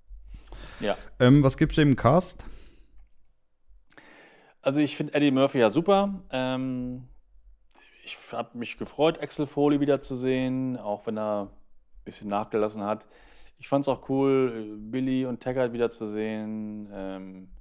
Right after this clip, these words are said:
Speaker 1: hab mich für ein paar Gastauftritte auch gefreut. Ich fand das alles so schon ganz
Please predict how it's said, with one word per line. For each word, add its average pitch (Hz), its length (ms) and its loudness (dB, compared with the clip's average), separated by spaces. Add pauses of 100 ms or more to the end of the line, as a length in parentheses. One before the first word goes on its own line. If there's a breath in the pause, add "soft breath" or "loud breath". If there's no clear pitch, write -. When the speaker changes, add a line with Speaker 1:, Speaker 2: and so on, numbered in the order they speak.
(1160)
Speaker 1:
hab - 120 -20
mich 110 140 -10
für 113 260 -8
ein 113 320 -16
paar 113 200 4
Gastauftritte 127 680 -2
auch 113 160 -4
gefreut. 107 680 -4
Ich - 180 -20
fand 127 220 -8
das 120 140 -4
alles 113 420 -8
so 135 300 -2
schon 131 260 -2
ganz 113 320 -4